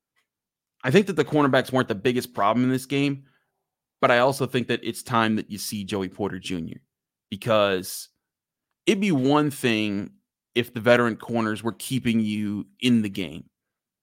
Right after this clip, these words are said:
But in this game, you had that last touchdown with Nico Collins and Pat-, Patrick Peterson just getting beat badly in that play. And you see that the corners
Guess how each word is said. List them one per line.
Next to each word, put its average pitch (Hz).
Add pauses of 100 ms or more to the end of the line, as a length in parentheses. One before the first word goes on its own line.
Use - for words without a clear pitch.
(640)
But 107 (460)
in 170
this 139
game, 113 (600)
you 120
had 127
that 113
last 117
touchdown 104 (120)
with 87
Nico 107
Collins 101
and 98
Pat-, 107
Patrick 110
Peterson 95
just 98
getting 95
beat 98
badly 90
in 85
that 85
play. 90 (1900)
And 95 (140)
you 107
see 147
that 127
the -
corners 120